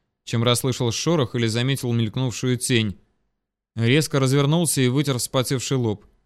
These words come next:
Никого. Но ведь что-то же меня насторожило. Неужели? На противоположной от двери стене вдруг нарисовался силуэт человека.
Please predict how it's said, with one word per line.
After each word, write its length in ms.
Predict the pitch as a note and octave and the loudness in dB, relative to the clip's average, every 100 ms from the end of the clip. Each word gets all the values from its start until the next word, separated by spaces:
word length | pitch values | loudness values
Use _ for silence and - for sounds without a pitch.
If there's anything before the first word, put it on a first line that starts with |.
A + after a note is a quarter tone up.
| _ _ _ _ _ - | _ _ _ _ _ -8
Никого. 720 | G#2+ A2 A#2+ C3 A2+ F#2+ F2+ _ _ _ _ _ _ _ _ _ _ - | -4 -2 0 0 0 -4 -8 _ _ _ _ _ _ _ _ _ _ -2
Но 100 | A#2+ | 4
ведь 140 | C3 | 4
что-то 320 | - - G3 E3+ | 2 2 2 4
же 100 | D#3+ | 6
меня 220 | D#3+ D#3+ | 6 6
насторожило. 920 | D3+ - D#3+ D#3+ D3+ C#3 A2 G2+ F#2+ _ _ _ _ _ _ _ _ | 4 2 2 2 2 2 2 -2 -6 _ _ _ _ _ _ _ _
Неужели? 1080 | - A2 A2+ A#2 A#2 G#2+ C3 D#3 C3+ A#2 F#2+ _ _ _ _ _ _ _ _ _ _ _ _ _ | -4 0 2 2 0 0 2 4 4 2 -2 _ _ _ _ _ _ _ _ _ _ _ _ _
На 180 | A#2 B2 | 0 2
противоположной 840 | B2+ D#3 E3 E3 E3+ F3+ A3+ F3 F3 | 4 4 6 6 6 6 4 4 2
от 200 | E3 D3+ | 2 0
двери 340 | D3 F3 F#3+ | 4 4 2
стене 520 | E3+ - D#3 F3 G#3+ | 0 0 2 4 4
вдруг 300 | D3+ C#3+ D#3+ | 2 2 2
нарисовался 640 | D#3 D#3 C3+ D#3+ F#3 D3+ C#3+ | 2 2 4 2 2 2 0
силуэт 420 | - D3+ E3 C#3 | 0 2 2 0
человека. 760 | - D#3+ E3 C#3+ G#2+ A2 G#2 | -2 0 2 2 2 0 -2